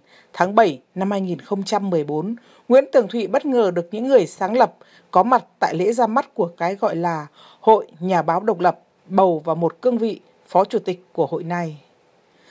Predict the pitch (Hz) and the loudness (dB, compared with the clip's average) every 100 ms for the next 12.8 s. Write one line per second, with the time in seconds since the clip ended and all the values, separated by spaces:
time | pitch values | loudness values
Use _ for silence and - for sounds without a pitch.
0 | _ _ - 208 196 202 202 190 180 202 | _ _ -4 -2 -2 -4 -4 -4 -2 -2
1 | 202 180 147 190 175 165 160 160 202 208 | 0 -2 -4 -4 -4 -6 -4 -4 -2 -2
2 | 175 170 _ _ _ _ 226 269 269 247 | -2 -4 _ _ _ _ 2 2 2 0
3 | 240 202 262 254 180 190 175 208 - - | -2 -2 2 2 2 0 0 -2 -4 -2
4 | 226 220 208 202 233 170 214 302 - - | -2 0 0 0 -2 0 0 -2 -6 0
5 | 180 - 175 175 214 185 185 254 226 202 | 0 0 -4 0 -2 -2 0 2 4 0
6 | - 170 233 220 220 - 214 143 233 226 | 0 -6 -4 -4 -6 -2 -2 -2 -4 -4
7 | - 196 143 170 165 240 190 - _ _ | -4 -8 -8 -12 -6 -4 -4 -10 _ _
8 | _ _ _ _ 220 202 - - 254 262 | _ _ _ _ -2 -2 -6 0 0 0
9 | 226 175 196 180 147 - 175 165 220 240 | -4 -4 -2 -2 -2 -12 0 0 2 0
10 | 233 220 269 269 269 - 165 151 160 143 | 2 0 -2 -2 -2 -2 -6 -2 -2 -2
11 | 165 143 160 156 233 247 214 202 160 151 | -6 -6 -8 -8 -10 -6 0 2 2 0
12 | 175 196 156 214 233 190 180 214 | -2 0 -2 -4 -4 -2 -2 -4